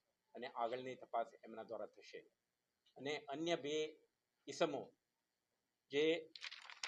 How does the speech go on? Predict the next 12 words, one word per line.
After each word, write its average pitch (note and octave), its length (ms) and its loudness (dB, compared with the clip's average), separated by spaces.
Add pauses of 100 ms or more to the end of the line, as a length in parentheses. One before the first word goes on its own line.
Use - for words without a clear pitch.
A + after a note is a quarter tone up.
(920)
સૈફ E3 400 6
અલી D3+ 180 4
વંજારા C3+ 640 8 (480)
અને C#3+ 400 0
અજમલ B2+ 400 2
સત્તાર C3 460 4
વંજારા, A2+ 480 -2 (800)
આ D3 120 8
પણ D3+ 480 2
જે A#2+ 280 -6
તે C3 160 0
દિવ-, A#2+ 260 -8